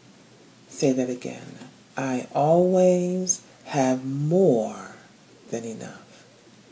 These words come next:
I allow myself to receive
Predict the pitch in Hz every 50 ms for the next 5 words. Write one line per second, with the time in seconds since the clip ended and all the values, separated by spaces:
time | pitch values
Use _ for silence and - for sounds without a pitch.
0 | - - - - - - - - - - - - - - - - - - - -
1 | - - - - - 170 151 151 147 143 143 147 147 151 151 156 160 165 165 160
2 | 151 147 147 143 143 - - - - 131 120 120 117 - - - - - _ -
3 | - - - - - - - - - - - - - - - - - - - -
4 | - - - - 165 147 139 143 135 - - - - 220 220 180 147 120 113 -
5 | - - - -